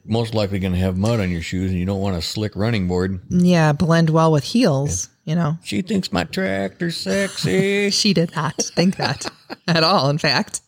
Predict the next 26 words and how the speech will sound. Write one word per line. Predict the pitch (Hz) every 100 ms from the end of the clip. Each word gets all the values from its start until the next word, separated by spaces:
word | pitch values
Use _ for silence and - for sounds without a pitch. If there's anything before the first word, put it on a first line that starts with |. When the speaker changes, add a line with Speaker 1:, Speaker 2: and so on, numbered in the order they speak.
| - -
Speaker 2:
<laughs> | 381 269 - - 285 - 349 349 240 _ _ -
As | - 190
a | 214
matter | 202 202 170
of | 190
fact, | 160 -
she | - 190
did | 180 175
not | 165 170 180
think | - -
the | -
tractor | 147 - - -
was | 175 185
sexy. | - 170 - 214 226 - - -
She | -
thought | 220 190
it | -
was | 170
very | 160 160 170
hard | 170 160
to | 190
walk | 156 151 147
up | 156 - - - - - -
<laughs> | - - - -
in | 220
heels. | 254 247 165 160 -